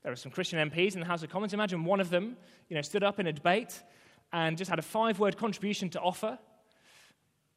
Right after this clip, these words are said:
"The crucified Jesus is Lord." Could you imagine that that simple, brief, weak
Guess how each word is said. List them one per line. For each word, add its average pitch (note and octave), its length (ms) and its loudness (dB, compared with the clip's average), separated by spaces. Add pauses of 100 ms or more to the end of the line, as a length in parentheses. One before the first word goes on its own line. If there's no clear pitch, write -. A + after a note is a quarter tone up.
"The D#3+ 60 -4
crucified G3+ 680 0
Jesus F#3 720 -2
is C#3+ 160 -6
Lord." A#2+ 360 -8 (1700)
Could C#4 160 -4
you C4 60 -4
imagine A3 360 0
that D#3+ 200 0
that G3 360 -4 (640)
simple, D3+ 520 -4 (800)
brief, - 540 -6 (720)
weak - 460 -6